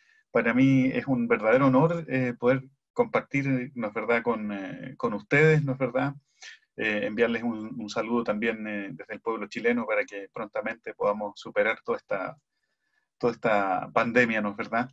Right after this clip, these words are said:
Entonces, eh, muy agradecido también a, a la, a la Corporación Penser, ¿no es cierto? Y, y por cierto, a, al doctor Jesús Gabalán, quien, eh, gentilmente me ha invitado a compartir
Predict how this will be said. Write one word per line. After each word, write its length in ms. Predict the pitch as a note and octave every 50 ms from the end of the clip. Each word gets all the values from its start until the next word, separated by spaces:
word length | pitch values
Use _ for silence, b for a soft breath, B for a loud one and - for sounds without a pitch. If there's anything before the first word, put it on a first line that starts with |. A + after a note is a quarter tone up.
| _ _ _ _ _ _ _ _ _ _ _ _ _
Entonces, 560 | A#2 A#2 A#2 - B2+ B2+ B2 - C#3 B2+ A#2
eh, 300 | A#2+ B2 A#2+ A#2 A#2 A#2
muy 840 | A#2 A#2 A2+ A2+ A2+ A2 A2+ A2 A2+ - - - - C3 B2+ D3 D#3+
agradecido 500 | D#3+ D3+ C#3+ C3+ C3 C3+ - D#3 D#3 D#3
también 420 | D3+ C3 C3 B2 C3 C#3 D#3 D#3 D3
a, 280 | C3 B2 A#2+ A#2 A2+ A2+ G#2+ A2 A2+ A2+
a 40 | A2
la, 180 | G#2+ G#2+ G#2 - _ _
a 120 | - A2 G#2
la 200 | G#2+ G#2 G2+ G2+
Corporación 520 | A#2 G#2+ - A2+ G#2 G#2 - C3+ A#2+ A#2
Penser, 440 | - C#3 C#3 D3+ D3 - D#3+ D#3 D#3 - _ _
¿no 120 | B2 A2+
es 60 | -
cierto? 340 | - C3 B2 - _ - C3
Y, 360 | A#2+ A2+ A2 G#2+ G#2+ G#2 A2+
y 40 | G#2
por 140 | G2+ G#2+ G2+
cierto, 560 | - - A#2+ A#2+ A#2+ - - B2+ A#2+ A#2 -
a, 540 | G#2+ A2 G#2+ G#2 G2+ G2+ G2+ F#2 F#2+ F#2 G2 G#2 - -
al 140 | G#2+ G#2 G2+
doctor 280 | G#2+ G2 - - A2+
Jesús 300 | - - F2+ - C3 B2+
Gabalán, 480 | A#2+ A#2 G#2 G2+ G2+ G2+ A2 B2+ C#3 C#3
quien, 280 | C#3 - A#2+ A2+ A2+ G#2+
eh, 260 | G#2+ G#2 G2+ G2+ G2+ G2 -
gentilmente 720 | - - - - A#2+ A2 A#2 A#2 A#2+ A#2+ - C3 B2 A#2
me 280 | G#2+ G#2 - _ - G#2+
ha 340 | G#2+ G#2 G#2 G#2 G2+ G2 - _
invitado 440 | G#2+ G#2 G2+ G2+ G2+ G#2+ G#2+ A2 A2
a 60 | G#2+
compartir 680 | - A2 G#2 - G#2 - _ - A#2 B2 A#2 A2 G#2+